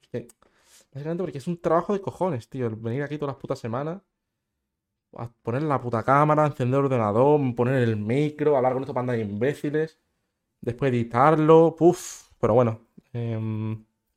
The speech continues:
vamos a, lo hemos hecho, coño. Así que bueno, aquí estamos otra vez, nos habéis pedido, así que ya veremos si hay episodio dos, pero bueno, de momento episodio uno, pues va a haber. Em, han pasado muchas cosas, ¿vale? En estas dos últimas semanas de Fórmula uno,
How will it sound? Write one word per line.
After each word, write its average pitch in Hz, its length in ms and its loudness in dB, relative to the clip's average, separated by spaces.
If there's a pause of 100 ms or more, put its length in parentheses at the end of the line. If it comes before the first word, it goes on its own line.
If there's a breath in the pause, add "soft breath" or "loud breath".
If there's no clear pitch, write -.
(880)
vamos 117 260 -4
a, 123 80 -6
lo 113 80 -6
hemos 120 140 -4
hecho, 147 160 -14
coño. 151 140 -14 (120)
Así - 140 -14
que 110 140 -8
bueno, 123 240 -10
aquí 104 100 -12
estamos 110 240 -8
otra 113 140 -4
vez, 151 240 -8
nos 113 160 -8
habéis 104 140 -8
pedido, 127 300 -6
así 123 160 -14
que 110 200 -10 (800 soft breath)
ya 110 200 -6
veremos 113 320 -2
si 113 180 -4
hay 113 260 -2
episodio 120 280 -2
dos, 175 100 2
pero 117 120 0
bueno, 127 160 0
de 107 60 0
momento 120 200 -2
episodio 127 220 -2
uno, 156 140 2
pues 120 200 2
va 113 40 4
a 113 40 6
haber. 101 220 -4 (840 soft breath)
Em, 123 1200 -2 (380)
han 156 100 2
pasado 175 160 0
muchas 160 180 -2
cosas, 175 260 -2
¿vale? 170 200 -4 (600)
En 120 280 -6
estas 120 240 -6
dos 117 120 -2
últimas 117 240 -8
semanas 139 280 -10
de 120 120 -6
Fórmula 113 220 -6
uno, 135 220 -10